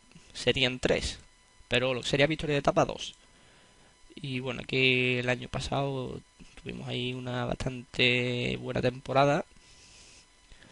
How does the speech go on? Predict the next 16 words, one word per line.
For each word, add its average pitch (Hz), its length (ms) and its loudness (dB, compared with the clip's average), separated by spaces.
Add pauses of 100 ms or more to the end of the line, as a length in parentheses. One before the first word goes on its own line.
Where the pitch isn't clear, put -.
(260)
Pero 127 160 -2
bueno, - 140 -4
eso 135 140 -2
es 127 100 4
cosa 131 640 2
de - 80 0
la - 80 0
temporada 127 400 0
pasada, 180 440 6 (340)
que - 100 -2
la 120 100 4
tenéis 139 280 2
también 147 320 0
en 139 100 0
el 156 120 2
canal. 180 420 6